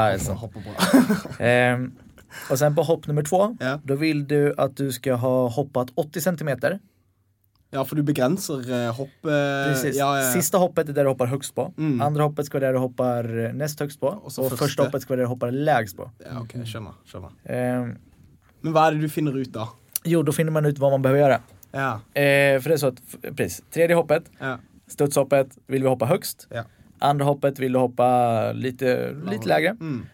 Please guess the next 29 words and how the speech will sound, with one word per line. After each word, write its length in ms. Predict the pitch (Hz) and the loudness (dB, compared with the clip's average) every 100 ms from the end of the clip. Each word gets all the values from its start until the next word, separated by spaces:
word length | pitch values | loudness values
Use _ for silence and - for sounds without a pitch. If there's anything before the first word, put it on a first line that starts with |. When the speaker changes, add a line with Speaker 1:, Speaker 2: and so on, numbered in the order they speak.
| _ | _
Speaker 1:
Och 240 | 143 143 139 | -2 0 0
första 340 | 170 151 - | -2 -2 -2
hoppet, 440 | 127 120 - - - | -2 -2 -2 -2 -4
och 100 | 131 | -4
när 80 | |
du 60 | 127 | -4
går 80 | 123 | -2
ner 80 | 120 | -4
och 60 | |
stannar, 640 | 117 - 135 147 151 160 156 | -4 -2 -2 0 0 -2 -10
så 140 | - 135 | -8 -4
vill 60 | |
du 60 | 131 | -2
hoppa 160 | 123 | 0
lägst. 600 | 117 127 113 87 - - | 0 2 0 -2 -10 -8
Speaker 2:
Ja. 120 | 123 - _ _ - - - - - | -8 -10 _ _ -20 -20 -20 -16 0
Speaker 1:
Eh, 420 | 131 135 139 139 131 | 4 6 6 4 2
många 300 | 151 175 175 | 0 0 0
som 80 | 147 | -2
man 80 | 160 | -2
träffar 220 | 160 151 | 0 0
på 180 | 147 135 | 0 -2
nu 280 | 135 170 185 _ | 0 0 -2 _
hoppar 340 | - 143 143 131 | -6 -2 0 -2
högst 720 | 113 - - - - - - | -2 -4 -4 -8 -10 -16 -6
på 220 | 143 127 | 0 2
det 120 | 120 | 0
första 340 | 117 147 - 120 | -2 -4 0 -2
hoppet. 340 | 110 87 | -2 -10